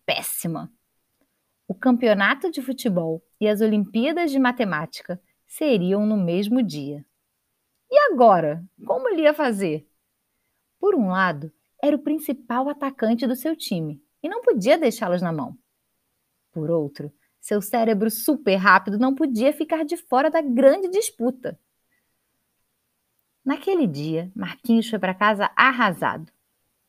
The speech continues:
Como ele ia sair dessa? Foi então que ele fez o que sabia fazer de melhor. Pegou papel e lápis e colocou o problema no papel, como se fosse uma equação de matemática.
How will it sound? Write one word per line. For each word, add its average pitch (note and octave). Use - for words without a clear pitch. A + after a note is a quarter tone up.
Como G4
ele B3
ia G#3+
sair F#3
dessa? D3+
Foi B4
então A3+
que G#3+
ele F3+
fez F3+
o D3+
que -
sabia E3+
fazer F3+
de E3+
melhor. F#3
Pegou D#3
papel E3
e A#3+
lápis D3+
e A4
colocou B4
o A#3
problema A3+
no A#3
papel, A#3
como F#4
se D#4+
fosse C#4+
uma E4
equação C4
de C#4
matemática. E4+